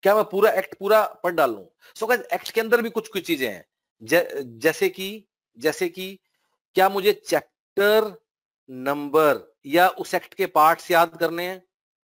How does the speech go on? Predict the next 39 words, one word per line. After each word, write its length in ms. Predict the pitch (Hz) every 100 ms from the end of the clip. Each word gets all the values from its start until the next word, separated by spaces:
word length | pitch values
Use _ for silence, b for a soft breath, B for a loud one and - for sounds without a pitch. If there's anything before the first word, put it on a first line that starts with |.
| _ _ _
बिल्कुल 240 | 113 117 117
हाँ 140 | 120
जी, 120 | 127
करने 300 | 131 123 135
हैं। 200 | 135 135 _ _ _ _ _ _ _ _ -
क्या 160 | 175 185
मुझे 440 | 190 180 196 _
सेक्शन 400 | - 156 - 196
नंबर 300 | 190 190 185
याद 240 | 180 180 170
करने 320 | 180 175 175
हैं? 220 | 185 185 _ _ _ _ _
नहीं 240 | 113 117
करने 300 | 117 123 131
हैं। 240 | 131 131 131 _ _ _ _ _ -
क्या 140 | 170
मुझे 580 | 185 196 196 202 196 - _ _ _
शेड्यूल 680 | - - 165 151 180 202 202
में 160 | 190 185
जो 100 | 185
लिखा 320 | 165 - 175
हुआ 140 | 139
है 60 | 131
वो 140 | 156
याद 220 | 170 175
करना 280 | 170 170 170
है? 300 | 170 175 165 _ 123
नहीं 180 | 120 120
करना 300 | 123 127 131
है। 180 | 131 _ B B B
लेकिन 220 | 170 202 185
क्या 200 | 190 196
मुझे 260 | 196 190
शेड्यूल 380 | - 160 175 185
का 100 | 190
नाम 280 | 156 170 170
पता 180 | 180 185
होना 180 | 175
चाहिए? 400 | 170 180 165 107